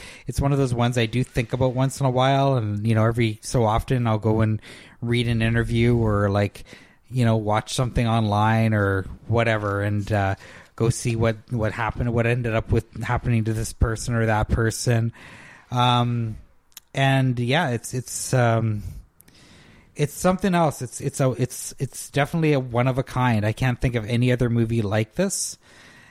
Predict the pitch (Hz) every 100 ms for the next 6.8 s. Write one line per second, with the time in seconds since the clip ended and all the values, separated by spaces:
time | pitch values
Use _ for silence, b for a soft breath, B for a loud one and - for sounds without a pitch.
0 | B - 127 120 113 113 113 110 110 110
1 | 110 104 - _ _ _ _ _ _ -
2 | - - 131 131 117 107 123 120 139 -
3 | 127 127 127 117 110 - 113 - 120 107
4 | 104 98 b b b b b - - 151
5 | 143 127 113 107 113 127 139 127 113 -
6 | 123 117 113 107 107 107 98 -